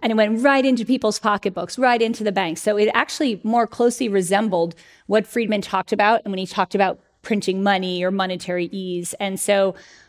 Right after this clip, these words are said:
a lot of Friedman watchers and admirers said, "Wow, we just saw a big jump in M two." This was his favorite measure of money. "We're gonna have inflation." And it was interesting for me to watch because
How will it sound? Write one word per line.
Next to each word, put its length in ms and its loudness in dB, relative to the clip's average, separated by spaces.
a 100 0
lot 320 4
of 100 0
Friedman 640 -2
watchers 480 0
and 80 -2
admirers 480 0
said, 220 -2
"Wow, 160 2
we 80 4
just 180 -4
saw 120 4
a 40 0
big 420 -2
jump 300 2
in 80 -2
M 260 -2
two." 300 -2
This 160 -4
was 140 -6
his 180 -4
favorite 380 0
measure 320 -4
of 60 -6
money. 420 -2
"We're 140 2
gonna 200 4
have 180 2
inflation." 760 -2
And 160 -2
it 60 0
was 140 4
interesting 460 -2
for 140 -2
me 140 0
to 100 4
watch 340 0
because 460 -2